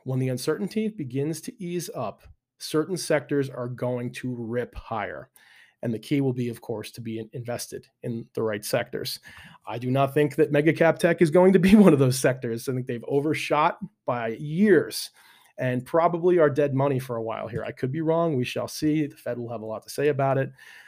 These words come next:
Uh, but the bottom line is that there, there are reasons to be thinking constructively about the stock market right now. Forget about the S and P five hundred and the Nasdaq, okay?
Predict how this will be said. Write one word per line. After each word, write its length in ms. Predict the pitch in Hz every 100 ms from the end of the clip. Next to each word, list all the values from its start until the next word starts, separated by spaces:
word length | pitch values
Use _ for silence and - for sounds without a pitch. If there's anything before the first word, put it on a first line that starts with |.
| _ 110
Uh, 140 | 117
but 120 | 120
the 60 | 131
bottom 300 | 160 160 147
line 220 | 143 143
is 140 | 127
that 280 | 131 113 -
there, 160 | 135 139
there 220 | 143 151
are 180 | 165 156
reasons 640 | 151 196 180 202 202 - -
to 80 | 139
be 120 | 123
thinking 440 | 123 147 139 156 147
constructively 1000 | 120 - - 131 131 123 117 107 107 -
about 440 | 117 117 113 -
the 60 | -
stock 380 | - 117 110 -
market 260 | 110 110 117
right 200 | 110 107
now. 280 | 117 92 - _ _ _
Forget 320 | - 131 151
about 240 | 185 190 165
the 100 | 165
S 160 | 160
and 80 | 147
P 120 | 156
five 200 | 135 131
hundred 220 | 135 131
and 100 | 131
the 60 | 131
Nasdaq, 480 | 117 98 - - - _ _ _
okay? 400 | - 113 110 123